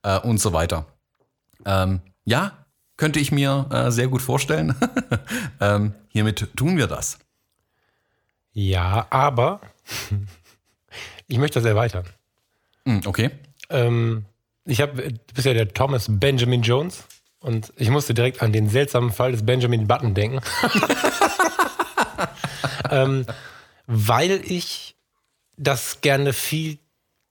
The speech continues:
Speaker 2: viel weiterziehen möchte, weil, ähm,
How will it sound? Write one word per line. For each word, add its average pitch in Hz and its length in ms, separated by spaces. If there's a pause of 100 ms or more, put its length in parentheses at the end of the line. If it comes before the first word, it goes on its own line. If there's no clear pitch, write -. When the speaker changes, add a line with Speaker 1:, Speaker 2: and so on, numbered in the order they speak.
(200)
Speaker 2:
viel 180 540
weiterziehen 120 720
möchte, 107 340
weil, 120 240 (1120)
ähm, 139 840